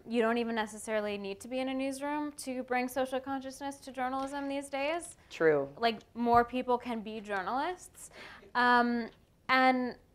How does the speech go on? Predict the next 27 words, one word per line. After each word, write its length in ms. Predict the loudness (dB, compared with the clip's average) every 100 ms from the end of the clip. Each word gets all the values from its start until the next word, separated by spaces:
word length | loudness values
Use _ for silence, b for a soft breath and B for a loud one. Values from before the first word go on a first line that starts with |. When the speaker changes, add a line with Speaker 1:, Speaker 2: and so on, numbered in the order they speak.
| -20
Speaker 1:
you 160 | -10 -8
know, 120 | -8 -4
Gloria 360 | -2 0 0
Steinem 360 | -4 -8 -8 -8
said 200 | -8 -6
the 60 | -6
other 180 | -6
day 240 | -4 -4 -2
that 160 | -6 -8
she's 220 | -14 -12
never 400 | -4 -2 -2 -6
seen 240 | -10 -14
this 160 | -14 -14
much 220 | -14 -8
activism 540 | -4 -4 -6 -14 -12 -14 -14
in 80 | -16 -8
her 200 | -4 -4
lifetime. 520 | -4 -6 -10 -12 -12
Speaker 2:
Mm-hmm. 240 | -12 -10
Speaker 1:
Like, 180 | -8 -8 -12 -20 _ -14
you 260 | -8 -6 0
are 420 | 2 4 2 -4 _
the 80 | -16
generation 640 | -10 -8 -6 -6 -6 -10 -12 -12 -6
that 260 | -6 -6 -12 -18
is 140 | -14
leading 300 | -10 -10 -10